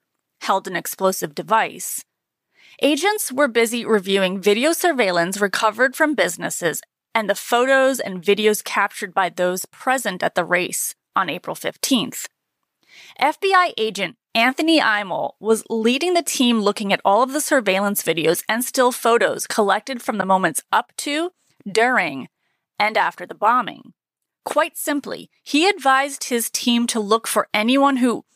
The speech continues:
after the explosions occurred, didn't look surprised.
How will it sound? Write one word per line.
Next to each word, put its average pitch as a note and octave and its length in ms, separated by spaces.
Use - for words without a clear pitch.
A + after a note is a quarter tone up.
after A3 320
the D4 160
explosions B3+ 600
occurred, F3 500
didn't B3 300
look B3+ 160
surprised. - 800